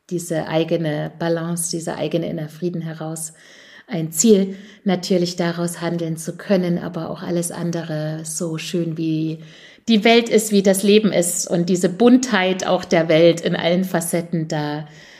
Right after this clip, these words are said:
äh, wirklich auch zuzulassen, auch in unserem Herzen und das auch zu leben. Nicht geschönt, sondern echt.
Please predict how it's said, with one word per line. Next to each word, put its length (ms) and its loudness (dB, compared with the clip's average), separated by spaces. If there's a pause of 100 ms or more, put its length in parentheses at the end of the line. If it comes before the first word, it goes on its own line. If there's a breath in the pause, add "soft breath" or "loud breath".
(500 loud breath)
äh, 300 0
wirklich 360 -2
auch 80 -12
zuzulassen, 760 -4
auch 280 -6
in 160 -6
unserem 420 -6
Herzen 420 -8
und 360 -10
das 280 -8
auch 200 -10
zu 180 -8
leben. 400 -8
Nicht 340 -2
geschönt, 680 2 (420 loud breath)
sondern 600 -4 (120)
echt. 420 -10